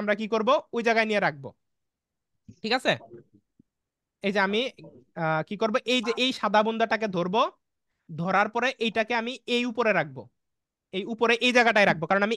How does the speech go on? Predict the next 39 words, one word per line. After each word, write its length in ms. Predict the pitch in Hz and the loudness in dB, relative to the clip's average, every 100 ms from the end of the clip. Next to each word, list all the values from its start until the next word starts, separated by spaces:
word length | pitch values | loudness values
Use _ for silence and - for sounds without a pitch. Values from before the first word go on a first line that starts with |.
| 220 | 0
এখান 180 | - 214 | -2 -4
থেকে 140 | 220 226 | -4 -2
চাচ্ছি 220 | 208 - 320 - - - - 220 | -4 -4 -6 -6 -16 -20 -4 0
এখান 200 | 220 240 240 | 2 2 2
থেকে 200 | 233 269 330 320 269 - 233 | 2 4 2 -2 -8 2 4
এই 80 | 226 226 | 6 6
নিচের 260 | 254 262 247 254 | 6 6 4 2
এই 60 | 247 | -2
পর্যন্ত 280 | 247 214 233 240 | -4 -6 -8 -6
কতগুলো 300 | 254 262 233 247 | -6 -4 -4 -2
সাপোর্ট 240 | 202 185 220 | -2 -4 -4
এবং 80 | 226 226 | -4 -2
রেজিস্ট্যান্ট 380 | 226 220 - 226 226 | -4 -4 -8 -2 -2
আছে 140 | 262 320 - _ - | 0 -2 -2 _ 2
তা 80 | 220 214 | 4 6
জানার 240 | 202 185 156 | 4 2 -2
জন্য। 140 | 143 110 - _ _ _ | -10 -12 -20 _ _ _
তা 60 | 208 | 2
আমি 120 | 233 330 330 277 - 226 | 2 0 -4 -10 0 2
এখানে 200 | 254 240 | 4 4
এটা 120 | 233 233 | 2 0
ক্লিক 180 | 240 220 247 | -2 -2 -2
করলাম, 260 | 240 277 415 - _ _ - | 0 -2 -4 -18 _ _ -6
করার 220 | 247 254 233 | 0 0 0
পরে 160 | 233 285 - _ _ _ 208 | -2 -2 -4 _ _ _ -8
নিচে 180 | 226 247 226 | -4 0 0
আসবো, 200 | 180 233 247 | -2 -6 -6
নিচে 180 | 226 240 220 | -4 -2 -2
এসে 160 | 269 269 208 247 | 0 -2 0 -4
এই 80 | 247 | -2
যে 80 | 233 233 | -4 -2
এই 80 | 247 233 | -2 -2
নিচের 220 | 220 262 247 | -2 -4 -4
কোণার 260 | 240 247 392 - 302 247 208 | -2 0 -2 -8 -20 -8 -6
এই 60 | - | -2
সাদাটাকে 400 | 190 196 214 226 196 | 0 2 2 0 0
ধরে 160 | 202 277 196 | -2 -2 -2
আমি 100 | 208 226 | -2 -2
একদম 240 | 202 208 | -4 -4